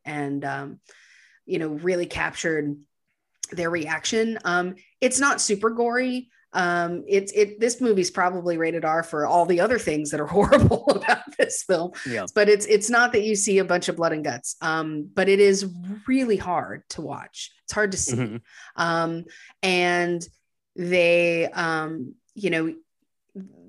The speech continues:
Speaker 1: they kinda just, they, they're very struck by it. They don't really know what to say. And so Gordy says, you know, "Let's go find," or I guess Chris says, "Let's go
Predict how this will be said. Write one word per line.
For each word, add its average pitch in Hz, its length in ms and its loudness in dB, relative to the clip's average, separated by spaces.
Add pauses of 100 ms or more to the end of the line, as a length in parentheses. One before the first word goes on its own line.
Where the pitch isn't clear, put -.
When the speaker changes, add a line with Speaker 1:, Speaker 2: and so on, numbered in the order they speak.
Speaker 1:
they 180 100 0
kinda 196 280 2
just, - 340 -6
they, 156 260 -2
they're 165 460 -2 (920)
very 185 680 2
struck - 680 -4
by 170 240 4
it. 170 220 -2 (100)
They 160 100 0
don't 165 220 -2
really 165 200 -4
know 160 100 -2
what 151 160 -8
to 143 80 -10
say. 151 600 -2 (440)
And 170 160 -4
so 156 720 -2
Gordy 165 340 -2
says, 156 320 -4
you 165 80 -4
know, 156 140 -2
"Let's 160 320 -4
go 170 180 -2
find," 156 380 -4
or 139 220 0
I 165 80 -6
guess - 180 -4
Chris - 240 -2
says, 156 240 -2
"Let's 160 180 -6
go 160 340 -4